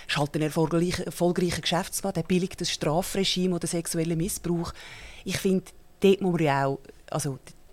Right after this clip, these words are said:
dort muss ja auch die, die, ähm, der juristische Gehalt muss man ja auch abwägen. Ich habe das Gefühl, man kann nicht sagen, ja, da muss man können, da muss man können das Fünfe lassen gerade stehen, weil es ein erfolgreicher Unternehmer. Ich meine, er hat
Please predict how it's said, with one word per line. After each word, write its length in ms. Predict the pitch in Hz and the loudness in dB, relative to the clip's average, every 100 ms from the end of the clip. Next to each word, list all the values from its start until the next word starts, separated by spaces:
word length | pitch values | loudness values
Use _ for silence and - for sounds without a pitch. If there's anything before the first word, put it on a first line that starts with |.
| - | -6
dort 140 | 156 | -2
muss 120 | 165 | -2
ja 140 | 156 139 | 0 0
auch 40 | |
die, 120 | 147 - - - - | -2 -6 -14 -20 -10
die, 140 | 151 147 - - - - | -8 -8 -12 -20 -20 -8
ähm, 360 | - 135 127 127 - - - - - - - - | -2 -2 -2 -6 -12 -18 -16 -20 -20 -20 -20 -6
der 80 | 196 | -2
juristische 680 | 190 220 262 - 254 - 262 | 2 4 4 2 -2 -2 -2
Gehalt 440 | - - 147 131 | -2 0 0 0
muss 100 | 143 | -6
man 100 | 147 | -4
ja 160 | 131 127 | 0 0
auch 100 | 196 | 0
abwägen. 420 | 220 208 135 147 | 0 0 0 -4
Ich 120 | - | -4
habe 60 | 160 | -4
das 100 | - | -4
Gefühl, 180 | - 170 | -2 0
man 120 | 151 | 0
kann 120 | 156 | -2
nicht 120 | 170 | -2
sagen, 200 | - 185 - - - | -4 -6 -8 -12 -2
ja, 120 | 165 | 2
da 100 | 220 | 4
muss 120 | 220 | 6
man 100 | 208 | 4
können, 260 | 196 190 175 | 4 2 2
da 100 | 190 | 2
muss 120 | 190 | 2
man 100 | 214 | 2
können 220 | 196 185 | 2 0
das 140 | 175 - | -2 0
Fünfe 280 | 185 185 190 | 2 2 0
lassen 140 | 165 | -2
gerade 300 | 160 151 190 | 0 -2 -2
stehen, 340 | - 185 170 175 - | 0 4 4 2 -6
weil 100 | 180 | -4
es 80 | 143 | 0
ein 60 | 160 | 2
erfolgreicher 640 | 151 151 151 151 147 151 | 0 -4 -4 -6 -6 -6
Unternehmer. 460 | 139 127 127 180 196 | -6 -6 -6 -4 -4
Ich 140 | 143 | -4
meine, 220 | 151 143 - - - | -4 -4 -6 -12 -8
er 160 | - 160 | -4 -2
hat 140 | 156 | -4